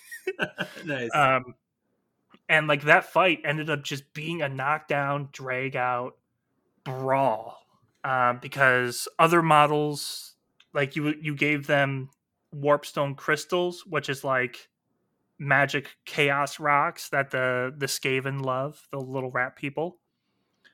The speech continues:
Speaker 2: And we just kept on fighting and killing until there were just, like, so few models left. And when the game ended, <laughs> the, it really was decided by the fact that we just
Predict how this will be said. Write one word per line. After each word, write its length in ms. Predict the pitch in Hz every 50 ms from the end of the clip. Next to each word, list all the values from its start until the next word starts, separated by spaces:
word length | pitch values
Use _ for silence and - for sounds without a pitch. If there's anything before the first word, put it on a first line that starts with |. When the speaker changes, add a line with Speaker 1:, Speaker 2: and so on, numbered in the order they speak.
| _ _ _ _ _ _ _ _ _ -
Speaker 2:
And 440 | 156 139 135 131 131 131 127 123 - _ _ _ _ _ _ _ _ _ _ _ _ _ _ _ _ _ _ _
we 100 | - 165 147
just 160 | 170 165 -
kept 240 | - - 180 175 185
on 160 | 175 165 151
fighting 420 | 139 - - 147 147 156 160 156 143
and 100 | 139 139
killing 320 | - 160 156 156 147 139 135
until 220 | 135 - 151 139
there 100 | 147 143
were 100 | 147 143
just, 240 | 139 - 147 135 -
like, 140 | 147 127 -
so 320 | - - - 151 151 156
few 280 | 151 - - 165 160 151
models 480 | 139 135 135 135 139 135 123 120 -
left. 600 | 135 123 120 127 127 120 117 - - - - - - _ _ _ _ _ _ _ _ _ _ _ _ _ _ - -
And 500 | 139 131 131 123 123 123 120 120 123 - _ _ _ _ _ _ _ _ _ _ _ _ _ _ _ _ _ _ _ -
when 220 | - 160 160 165
the 80 | 147 143
game 280 | 139 156 165 165 156 135
ended, 400 | 135 139 165 165 147 131 123 123 127 - _ _
<laughs> 140 | _ _ -
the, 380 | 143 196 220 190 160 165 - - - _ _ _ - - - _ -
it 140 | - 165 160
really 240 | 151 160 180 185 165
was 260 | 151 151 156 151 151
decided 520 | - 143 - - 147 139 147 151 147 135 139
by 200 | 123 120 123 127
the 80 | 127
fact 320 | - - 139 123 127 127 -
that 240 | 139 127 135 143
we 240 | 135 135 143 139 135
just 260 | 131 - 143 127 -